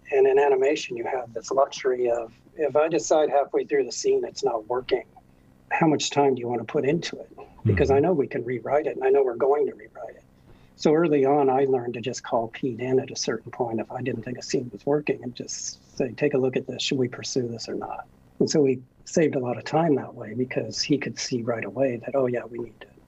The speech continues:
Speaker 1: get in and rewi-, rewrite this." So it sort of evolved to the point where we show more and more people the movie in that state where we're clearly going to go back in and rework it. But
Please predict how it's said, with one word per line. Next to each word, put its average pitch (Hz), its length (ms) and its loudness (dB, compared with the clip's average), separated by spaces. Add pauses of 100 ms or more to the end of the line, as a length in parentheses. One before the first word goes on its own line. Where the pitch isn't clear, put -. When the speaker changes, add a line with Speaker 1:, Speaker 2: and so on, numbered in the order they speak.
(140)
Speaker 1:
get 127 140 -8
in 113 140 -12
and 113 120 -16
rewi-, 113 300 -12 (120)
rewrite 120 460 -6
this." - 340 -14 (460)
So 170 140 4
it 151 100 2
sort 165 180 2
of 135 80 2
evolved 131 460 2
to 135 80 -2
the 120 80 -4
point 135 300 2
where 131 100 -2
we 123 120 -2
show 139 200 0
more 131 260 4
and 131 100 2
more 120 200 -2
people 120 720 -4 (260)
the 127 60 2
movie 127 380 2
in 110 140 -10
that 113 240 -10
state 104 380 -4 (180)
where 117 180 -2
we're 104 300 -6 (280)
clearly 151 480 2
going 120 300 -2
to 117 60 -6
go 117 200 -6
back 107 340 -8
in 113 240 -4
and 104 120 -12
rework 113 500 -4
it. 110 160 -12 (440)
But 202 260 -6